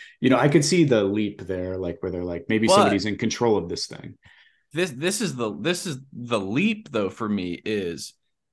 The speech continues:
Speaker 2: every, it's the whole thing of a person born blind.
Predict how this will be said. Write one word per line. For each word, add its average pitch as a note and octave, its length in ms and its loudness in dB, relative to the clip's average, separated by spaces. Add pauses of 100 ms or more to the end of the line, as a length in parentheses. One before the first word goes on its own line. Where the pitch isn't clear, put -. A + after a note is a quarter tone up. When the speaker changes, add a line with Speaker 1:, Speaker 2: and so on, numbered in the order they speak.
(520)
Speaker 2:
every, D3+ 320 2
it's C3+ 260 -2
the B2 140 0
whole E3+ 240 2
thing C#3 440 0
of F#2 440 -4 (1400)
a A2+ 60 -2
person C3+ 420 0
born B2 480 0
blind. G#2 640 -2